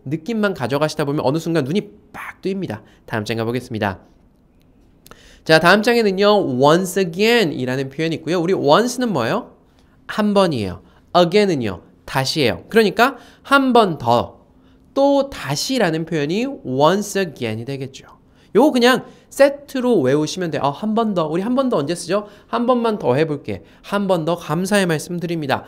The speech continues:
한 번 더 양해의 말씀 드립니다. 이렇게 얘기하잖아요. 그죠? 문장 한번 보겠습니다. Once again, thank you. 다시 한번 감사드립니다. 한번 따라해볼까요?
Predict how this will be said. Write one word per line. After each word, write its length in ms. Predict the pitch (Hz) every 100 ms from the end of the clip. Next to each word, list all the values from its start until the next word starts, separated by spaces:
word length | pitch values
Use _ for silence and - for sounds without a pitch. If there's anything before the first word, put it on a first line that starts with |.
| - -
한 220 | 220 220
번 160 | 208 165
더 160 | 147
양해의 340 | 117 127 175 180
말씀 320 | 160 156 151
드립니다. 300 | 131 120 123
이렇게 340 | - 131 131 110
얘기하잖아요. 500 | 110 123 135 101 107
그죠? 460 | 110 107 147 202 - - -
문장 260 | 127 180
한번 180 | 175 170
보겠습니다. 600 | 160 165 160 143 143 110 - - -
Once 480 | 131 143 156 156 233
again, 560 | 185 185 190 208 226 - _ _
thank 380 | 139 160 - 110
you. 140 | 98 - -
다시 240 | 127 127
한번 540 | 190 185 156 160 123 - -
감사드립니다. 760 | - 113 113 135 131 143 143 123
한번 160 | 120
따라해볼까요? 760 | 131 139 143 156 127 160 143